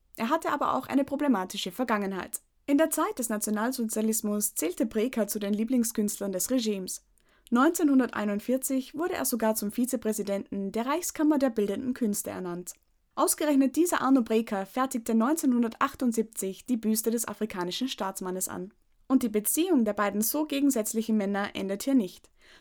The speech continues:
Neunzehnhundertachtundsiebzig lud Senghor Breker sogar in den Senegal ein. Eine Einladung, der Breker gerne folgte.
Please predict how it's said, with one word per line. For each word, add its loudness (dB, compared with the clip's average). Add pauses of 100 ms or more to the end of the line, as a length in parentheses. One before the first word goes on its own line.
Neunzehnhundertachtundsiebzig 2
lud -4
Senghor 2
Breker 0
sogar 0
in 2
den 6
Senegal 0
ein. -6 (400)
Eine 2
Einladung, 2 (120)
der 4
Breker -4
gerne -2
folgte. -2